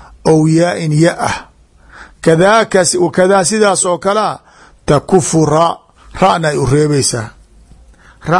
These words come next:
aan hoos dhigneen oo ama godan ama kor dhigan min mawaanici al-imaalay ka mid tahay. Fiiri marka, wa xarful isticlaa,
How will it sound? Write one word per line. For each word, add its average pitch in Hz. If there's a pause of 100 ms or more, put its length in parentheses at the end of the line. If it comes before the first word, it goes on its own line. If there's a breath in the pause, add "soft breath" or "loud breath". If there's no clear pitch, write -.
(140)
aan 165
hoos 170
dhigneen 165 (920 loud breath)
oo 147
ama 165
godan 151
ama 151
kor 196
dhigan 170 (580 loud breath)
min 147
mawaanici 156 (160)
al-imaalay 151
ka 139
mid 143
tahay. 104 (2250 loud breath)
Fiiri 180
marka, 170
wa 143
xarful 151
isticlaa, 156